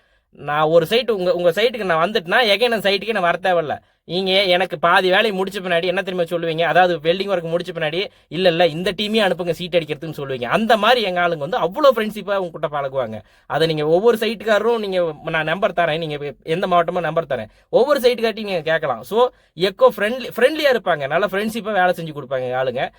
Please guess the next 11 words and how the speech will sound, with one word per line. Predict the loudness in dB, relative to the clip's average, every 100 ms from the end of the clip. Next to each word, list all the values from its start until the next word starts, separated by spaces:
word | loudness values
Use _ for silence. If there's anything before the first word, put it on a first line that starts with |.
| _
எந்த | -4 0 2 2
டவுட் | 4 4 2
கேட்டாலும் | -2 0
உடனே | 0 0
"இந்த, | -2 -2
அந்த | 0
மாதிரி | 2 2
தாங்க, | 0 -2
இப்படி | -2 0
தான் | 2
வரும்னு" | 0 -4